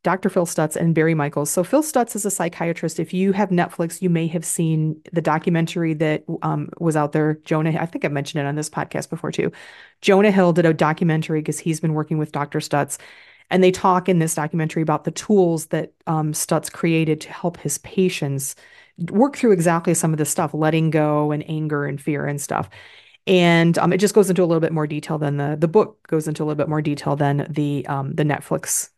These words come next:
uh, documentary. But check 'em both out, and, and that will help you maybe, um, work through some of this, uh, inability to let go better. And if there's anything that I can do, Beth Campbell, please reach out.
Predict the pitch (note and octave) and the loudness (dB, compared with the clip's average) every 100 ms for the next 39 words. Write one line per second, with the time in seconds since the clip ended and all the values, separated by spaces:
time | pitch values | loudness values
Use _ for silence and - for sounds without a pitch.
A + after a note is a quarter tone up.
0 | _ D3 C#3+ C3+ D3+ D#3 - D#3+ C#3 D3 | _ -6 -4 -2 -2 0 2 2 2 0
1 | D#3+ - C4+ D#4+ G3 E3 F#3 - C#3 C#3 | 0 0 2 2 4 4 4 2 0 0
2 | C#3 - _ _ _ _ _ E3+ D#3+ D#3 | -2 -10 _ _ _ _ _ -2 0 0
3 | D#3 E3+ D#3 D#3 E3 F3 D#3+ D3 D#3+ D#3+ | -2 -2 -2 0 0 0 -4 -2 -4 -2
4 | E3 D#3 D3+ D#3+ D3+ D3+ - E3 D#3+ D#3 | -2 -2 -2 -2 0 -2 -2 -4 -4 -4
5 | D#3+ - - E3 - F3+ G3 F#3+ - G#3+ | -6 -10 -12 -12 -8 2 2 2 -2 4
6 | F#3 E3+ - E3 D#3+ D3 D3 - - D#3+ | 4 4 2 0 2 0 -2 -4 -8 -8
7 | - - G3 F3+ E3+ D#3+ D#3 D#3 D#3 - | -8 2 4 6 4 4 0 0 -2 -2
8 | D3+ C#3+ C#3+ C#3 A#2 - - - - _ | -2 -2 -2 -2 -4 -8 -18 -20 -20 _
9 | _ _ - A3+ A#3+ - B3 B3 D4+ D4+ | _ _ 0 4 4 4 4 4 2 2
10 | A#3 F3+ - D#3+ G#3 - F3+ D3 C#3 D3 | 2 0 0 0 0 2 0 0 -2 -4
11 | D#3+ - G#3 E3+ C#3+ C#3+ - _ _ _ | -6 0 0 2 -2 -6 -14 _ _ _
12 | _ _ _ _ _ - D4 D4 F#3+ F#3 | _ _ _ _ _ 0 2 2 0 -2
13 | D3+ - - | -2 -8 -12